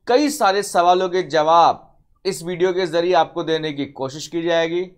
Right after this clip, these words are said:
तो ये वीडियो उन स्टूडेंट्स के लिए है जिनको पढ़ाई करना बिल्कुल भी अच्छा नहीं लगता।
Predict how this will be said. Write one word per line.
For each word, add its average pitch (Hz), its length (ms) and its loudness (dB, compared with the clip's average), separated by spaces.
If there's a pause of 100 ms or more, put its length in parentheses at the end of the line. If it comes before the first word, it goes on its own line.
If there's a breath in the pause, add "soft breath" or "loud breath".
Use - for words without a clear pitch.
(300 soft breath)
तो 180 60 -2
ये 190 180 2
वीडियो 165 800 -2
उन 208 100 -4
स्टूडेंट्स 240 520 -2
के 226 140 -4
लिए 202 200 -2
है 202 180 -2
जिनको 180 300 -4
पढ़ाई 180 340 0
करना 180 340 -2
बिल्कुल 165 380 -2
भी 175 140 -2
अच्छा 170 680 2 (160)
नहीं 131 560 -8
लगता। - 560 -12